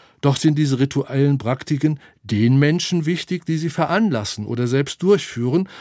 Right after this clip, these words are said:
um auf diese Weise, wie durch die würdige Trauerfeier, dem Toten noch einmal ihre Wertschätzung entgegenzubringen, auch wenn dieser sie nicht mehr entgegennehmen kann.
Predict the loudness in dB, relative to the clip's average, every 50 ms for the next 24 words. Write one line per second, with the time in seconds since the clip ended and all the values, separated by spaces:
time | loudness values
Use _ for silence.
0 | -18 -6 0 2 2 2 2 0 -2 -2 -4 -6 -2 0 0 2 2 0 -2 0
1 | 0 2 2 2 2 0 -2 -4 -6 -6 _ _ _ -2 0 2 2 0 0 0
2 | -2 -2 0 2 2 2 2 2 -2 -4 -6 -8 -8 -6 -4 -2 -2 -2 -2 -2
3 | 0 2 2 2 2 0 -2 -8 -16 -20 -20 -8 -4 -2 0 0 -2 -2 -2 0
4 | 2 2 2 0 -2 -2 -2 -2 -2 -4 -6 -4 -2 0 2 2 2 2 2 2
5 | 2 2 2 2 4 4 2 2 4 4 4 2 2 0 -2 -2 -2 -2 -2 -2
6 | -2 -4 -6 -12 -20 -20 -14 _ -4 -4 -4 -4 -4 0 4 4 4 4 4 0
7 | -4 -6 -8 -8 -8 -6 -6 -6 -6 -8 -12 -16 -20 _ _ _ _ _ -2 2
8 | 4 4 4 4 4 2 4 4 4 2 0 0 2 2 2 2 2 0 -2 0
9 | 0 -2 -2 -2 0 0 0 0 -2 -6 -14 _ _ -2 -2 -2 -2 -4 -8 -2
10 | 2 4 4 4 4 2 2 0 0 0 0 0 2 2 0 0 -2 -4 -4 -2
11 | -2 -2 -2 -4 -12